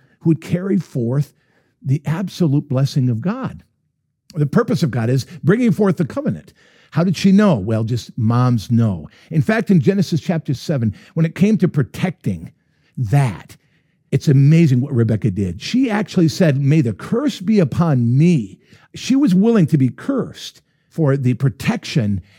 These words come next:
and for the bringing forth of what God had for her son Jacob. That is an amazing thing. Maybe a misguided love, but without question,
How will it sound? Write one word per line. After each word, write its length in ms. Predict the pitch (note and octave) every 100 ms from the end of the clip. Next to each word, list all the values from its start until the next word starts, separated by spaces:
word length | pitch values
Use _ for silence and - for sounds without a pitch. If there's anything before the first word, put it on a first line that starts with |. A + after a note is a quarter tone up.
| -
and 160 | D3 D3
for 240 | F3 F3+
the 120 | C#3
bringing 360 | A#2+ E3 B3 A3
forth 320 | - F#3+ F3+
of 120 | B2+
what 180 | A#2 B2
God 300 | B2+ E3 F#3+
had 320 | B2+ D3+ D#3+
for 140 | - A2
her 120 | A#2+
son 320 | - D3 C#3+
Jacob. 560 | A#2+ C3+ C#3 - F2+ - _ _ -
That 140 | E3
is 120 | D3+
an 100 | G#2+
amazing 640 | G2+ G#2 A2 A#2+ A2+ B2
thing. 260 | A2 B2 G2+
Maybe 260 | E3 A#3 A#3
a 80 |
misguided 800 | E3+ E3 G#3+ - D#3 F3 A3+ B2+
love, 380 | G2+ E2+ C#2+ - _ _ _ _ _
but 160 | A#2 -
without 560 | A#2 A#2+ C3+ F3+ -
question, 640 | - - D3 - F2+ E2